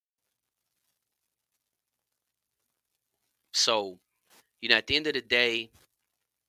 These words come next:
take what you will out of it, but I just think it's extremely important. And me, and hopefully I'm planting a seed and in the generation, or even the present generation, the older generation, that maybe they had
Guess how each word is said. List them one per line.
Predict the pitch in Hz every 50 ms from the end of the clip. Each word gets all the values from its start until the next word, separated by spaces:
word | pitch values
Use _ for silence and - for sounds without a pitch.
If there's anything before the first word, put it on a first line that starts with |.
| _ _ -
take | - 143 139 -
what | 127 - - -
you | 107
will | 98 110 113 113 110
out | 110 110 110 110
of | 107 107
it, | 110 - - _ _ _ _ _ _ _ _ _ _
but | 92 101 101
I | 104 107
just | - 113 - - -
think | - 113 107 - _ _ _ _ -
it's | 101 90
extremely | 95 - - - - 113 117 123 123 120 117
important. | 113 107 - - - 120 113 113 - - 113 113 - - - _ _ _ _ _ _ _ _ _ _ -
And | 110 110 101 98
me, | 107 117 147 156 127 92 92 127 - _ _ _ _ _ _ _ _ _ _
and | - 110 101
hopefully | - - 160 156 - - 117 117 110
I'm | 104 98
planting | - - 156 135 120 - 101
a | 95
seed | - - - - 147 135 117 101 95 95 _ _ _ _ _ _ _ _ _ _ _ _ _ _ _ _ _
and | 113 120 117 117 113 110 104 104 - _ _ -
in | 104 101
the | 101 95
generation, | - - 127 135 123 113 107 123 135 156 - - - 90 87 90 - - -
or | 117 117 113 113 113 117 - _
even | 151 170 175 160 160 151
the | - 139
present | - - 185 180 185 160 120
generation, | - - 104 95 90 95 95 95 95 92 95 - -
the | 123 110
older | 131 165 180 160
generation, | 117 - 113 101 90 87 90 87 - - - - - _ _ _ _ _ _ _ _ _
that | 104 95 90
maybe | 117 127 139 143 135 135 123
they | 127 127 127 131 185 -
had | - - 135 127 123 123